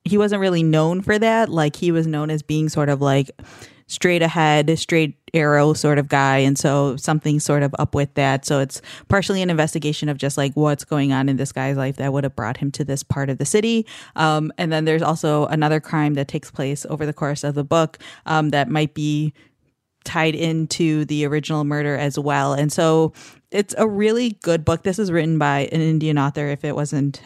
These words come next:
obvious by the, uh, name of the author. Um, and so he's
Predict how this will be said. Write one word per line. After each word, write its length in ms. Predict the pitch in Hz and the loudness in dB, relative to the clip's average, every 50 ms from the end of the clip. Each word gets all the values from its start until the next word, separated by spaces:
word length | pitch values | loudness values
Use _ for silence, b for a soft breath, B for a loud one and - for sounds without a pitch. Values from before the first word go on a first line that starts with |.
| - | -8
obvious 360 | - 156 147 151 147 151 147 - | -8 -6 -4 -4 -4 -4 -4 -4
by 240 | - 147 139 135 | -6 -4 -4 -4
the, 400 | 131 143 139 139 135 135 139 - - | -4 -4 -6 -6 -4 -4 -6 -6 -4
uh, 180 | 143 139 135 | -4 -4 -2
name 260 | 131 139 143 139 143 147 | 0 0 0 0 0 -2
of 120 | 147 139 | -2 -4
the 320 | 139 135 135 127 127 143 139 - _ _ _ _ _ _ _ _ _ _ _ _ _ - | -4 -4 -4 -4 -6 -6 -8 -12 _ _ _ _ _ _ _ _ _ _ _ _ _ -8
author. 500 | - 175 170 160 - - 160 147 143 156 B B B B B B | -4 -2 -2 -2 0 -2 -2 0 -2 -2 B B B B B B
Um, 220 | - 165 165 156 - | -2 -2 0 0 -2
and 140 | 175 175 170 | -4 -4 0
so 360 | - 190 175 170 170 165 - B B B | 0 2 4 4 2 2 0 B B B
he's 540 | B - 214 208 208 202 185 175 175 175 | B -2 -2 0 0 -2 -4 -6 -8 -12